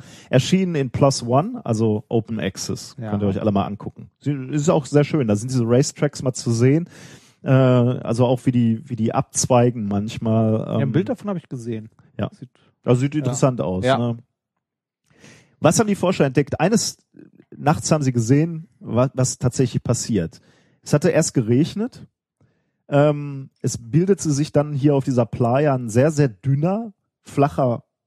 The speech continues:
Speaker 1: See, äh, eben auf dieser Hochebene. Und der, weil, weil das, äh, weil die Temperaturen sehr niedrig waren, gefror. Wir hatten jetzt millimeterdünnes Eis, was auch die Steine umschlossen hat.
Speaker 2: Mhm.
Speaker 1: Und morgens taute,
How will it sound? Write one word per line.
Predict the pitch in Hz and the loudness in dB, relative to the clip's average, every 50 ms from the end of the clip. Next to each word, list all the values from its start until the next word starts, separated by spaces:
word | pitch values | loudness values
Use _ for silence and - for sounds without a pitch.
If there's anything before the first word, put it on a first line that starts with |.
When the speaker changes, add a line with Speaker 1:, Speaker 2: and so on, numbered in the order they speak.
| _ _ _ _ | _ _ _ _
Speaker 1:
See, | 107 98 110 113 123 160 240 254 _ _ _ _ _ _ _ _ _ _ _ _ _ _ _ - | -4 0 2 2 2 2 0 -4 _ _ _ _ _ _ _ _ _ _ _ _ _ _ _ -12
äh, | - - 65 | -10 -6 -6
eben | 147 156 160 | -6 -6 -6
auf | - 147 | -8 -8
dieser | - 165 160 156 143 | -4 -2 -2 -2 -2
Hochebene. | 156 180 - - - 175 180 190 208 190 - - - - - _ | -4 -8 -6 -4 -2 -2 -2 -2 -6 -8 -8 -10 -20 -20 -20 _
Und | _ 160 156 117 | _ -2 0 4
der, | 143 147 156 190 233 233 196 | 4 4 4 4 2 0 2
weil, | 151 151 147 139 127 | 4 4 4 4 2
weil | 135 135 | 2 2
das, | 135 131 - - - - | 2 0 0 -6 -8 -8
äh, | - 104 107 120 | -8 -6 -4 -2
weil | 120 127 | -2 -2
die | 127 123 | -2 2
Temperaturen | - 147 131 123 120 - - 165 170 | 0 0 2 2 -2 -2 -2 -4 0
sehr | 147 135 131 | 2 2 2
niedrig | 123 131 156 170 156 151 143 - | 2 2 0 2 0 0 -2 0
waren, | - 135 131 131 135 123 | -2 0 0 0 0 0
gefror. | 127 - - - - 110 95 90 90 - - _ _ _ _ _ _ _ - _ _ _ _ _ _ _ _ _ _ _ _ _ | -2 -2 -2 -8 -8 -6 -6 -6 -6 -8 -10 _ _ _ _ _ _ _ -20 _ _ _ _ _ _ _ _ _ _ _ _ _
Wir | - 127 | 0 0
hatten | - - | 2 4
jetzt | 170 165 - - | 0 2 2 0
millimeterdünnes | 147 165 190 220 180 151 156 160 180 - - 196 165 - 165 165 151 139 131 - - | -2 0 0 0 -2 0 2 2 2 4 4 2 2 2 -2 2 2 0 0 0 -4
Eis, | 113 104 101 113 156 240 - - - - - - | -4 0 2 2 2 2 0 -2 -10 -12 -2 0
was | 139 147 - | 0 2 2
auch | - - 143 135 | 2 0 0 0
die | - 123 | 0 -6
Steine | 117 - - 120 113 113 123 147 | -6 0 0 2 2 2 0 0
umschlossen | 151 165 165 - - 160 170 175 - - 180 160 | -2 -4 -6 -2 -2 0 0 0 -2 -4 0 0
hat. | 180 285 - - - - _ _ _ _ _ _ _ _ _ - | 0 0 -2 -6 -16 -18 _ _ _ _ _ _ _ _ _ -14
Speaker 2:
Mhm. | 131 123 120 120 120 123 151 202 | -12 -12 -10 -10 -12 -12 -8 -6
Speaker 1:
Und | 139 135 | -4 -2
morgens | 127 123 123 127 147 185 247 269 - - - _ _ | 4 4 6 6 6 4 0 -4 -6 -8 -10 _ _
taute, | - 135 123 110 117 143 - - 233 269 233 | -2 2 2 4 4 2 0 -2 -6 -6 -6